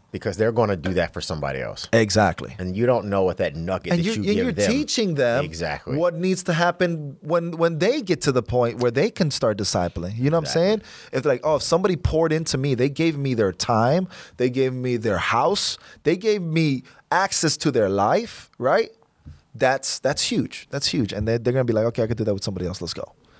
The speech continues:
Speaker 2: You know?
Speaker 1: I tell every young adult this when they call me for
Speaker 2: Yeah.
Speaker 1: something. Every one of 'em.
Speaker 2: Yeah.
Speaker 1: Because they always open up the phone call or end it the exact same way.
Speaker 2: Yeah.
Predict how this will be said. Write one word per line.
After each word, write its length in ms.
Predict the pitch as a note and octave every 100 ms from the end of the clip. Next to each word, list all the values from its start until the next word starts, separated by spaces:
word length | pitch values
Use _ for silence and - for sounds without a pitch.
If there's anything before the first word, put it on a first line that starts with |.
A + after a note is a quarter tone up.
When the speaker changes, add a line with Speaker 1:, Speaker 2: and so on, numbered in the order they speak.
| _ - -
Speaker 2:
You 120 | F#2+
know? 160 | F#2+ A2+ - - -
Speaker 1:
I 100 | -
tell 260 | - A2 F#2+
every 300 | F#2 F#2 A2
young 180 | G#2+ F2+
adult 320 | D2 D2+ D2
this 180 | D#2 -
when 120 | D2
they 100 | C#2
call 240 | - C#2
me 120 | A#1+ B1
for 180 | -
Speaker 2:
Yeah. 60 | F#2
Speaker 1:
something. 260 | D2 - A#1
Every 200 | - G2
one 200 | G2 D#2+
of 80 | C2
'em. 80 | C2
Speaker 2:
Yeah. 200 | G#2+ F#2+
Speaker 1:
Because 180 | F2+ G#2+
they 100 | F#2
always 380 | - G#2 A#2+ -
open 220 | A2+ G#2+
up 60 | G2+
the 40 |
phone 240 | F#2 F#2 F2
call 300 | F#2 E2+ -
or 160 | G2+ -
end 180 | A2 F2+
it 140 | E2+
the 80 | F2+
exact 400 | D2+ C#2 E2+ E2+
same 240 | - E2 D#2
way. 80 |
Speaker 2:
Yeah. 180 | B2 A#2